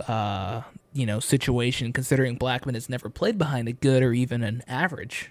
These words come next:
offensive line. So maybe they're just average and he's just, like, stunned by how great they look. But they've been terrible. So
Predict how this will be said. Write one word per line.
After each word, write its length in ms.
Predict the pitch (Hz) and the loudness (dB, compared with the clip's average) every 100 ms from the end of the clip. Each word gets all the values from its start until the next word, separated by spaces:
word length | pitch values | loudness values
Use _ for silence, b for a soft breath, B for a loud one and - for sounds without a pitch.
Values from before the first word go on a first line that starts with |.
| - | -2
offensive 440 | 131 156 - 117 | 0 0 -4 -4
line. 200 | 107 113 | -4 -2
So 80 | 131 | 2
maybe 220 | 180 240 | 4 6
they're 140 | 208 196 | 6 6
just 240 | 190 190 | 4 0
average 340 | 135 160 120 | 0 0 0
and 100 | 110 | -8
he's 200 | 120 117 | -8 -8
just, 240 | - 120 - | -6 -8 -6
like, 260 | 117 101 | -6 -6
stunned 420 | - - 131 131 127 | -8 -4 -2 -2 -4
by 140 | 113 | -4
how 200 | 113 101 | -2 -4
great 300 | - 113 131 | -4 -4 -2
they 120 | 113 | -4
look. 360 | 107 101 - - B B B B B B | -6 -10 -12 -16 B B B B B B
But 280 | 135 127 107 _ - | 0 0 -2 _ -2
they've 160 | 143 | 0
been 140 | 226 233 | 2 0
terrible. 500 | - 180 104 - - | 2 0 -2 -12 -18
So 440 | - 143 135 131 | -2 0 0 -2